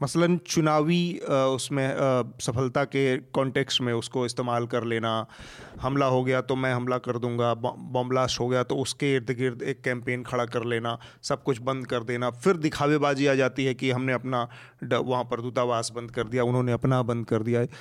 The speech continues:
तो हथकंडेबाजी ज़्यादा है। इसी तरह से जब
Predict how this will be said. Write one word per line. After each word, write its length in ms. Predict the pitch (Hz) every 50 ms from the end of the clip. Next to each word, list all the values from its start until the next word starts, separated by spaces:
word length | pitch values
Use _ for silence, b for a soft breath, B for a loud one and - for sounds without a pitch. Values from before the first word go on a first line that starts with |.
| B B B B B B B _
तो 380 | - 262 285 - - - - _ _ _ _ _ _ _ _ _ - - - -
हथकंडेबाजी 800 | 143 - - - 175 175 185 214 262 269 247 240 226 214 247 240
ज़्यादा 360 | 190 165 151 147 135 139 123
है। 240 | 110 104 90 90 - B B B B B B B -
इसी 240 | 170 156 - 247 247
तरह 240 | - 233 220 226 214
से 380 | 202 240 233 233 233 - - - _ -
जब 280 | 147 175 165 156 185